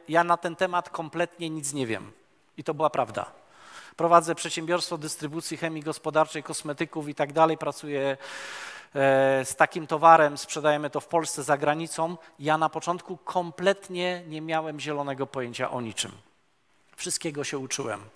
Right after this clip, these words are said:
W zasadzie nawet nie miałem się skąd uczyć, ale chwyciłem się tego słowa: „Mój Bóg mnie nauczy,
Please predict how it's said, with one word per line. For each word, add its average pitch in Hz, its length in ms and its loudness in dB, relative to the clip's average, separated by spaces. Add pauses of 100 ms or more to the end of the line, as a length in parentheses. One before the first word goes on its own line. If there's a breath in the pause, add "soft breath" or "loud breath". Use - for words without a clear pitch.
(360 loud breath)
W 135 40 -6
zasadzie 170 460 2 (280 loud breath)
nawet 160 280 2
nie 180 120 -4
miałem 185 240 0
się 160 140 -4
skąd 220 420 0
uczyć, 127 480 -6 (360 loud breath)
ale 143 200 2
chwyciłem 240 500 -4
się 190 120 -2
tego 180 240 -2
słowa: 175 360 6 (180)
„Mój 185 380 -2
Bóg 165 300 -4
mnie 156 280 -6
nauczy, 160 500 0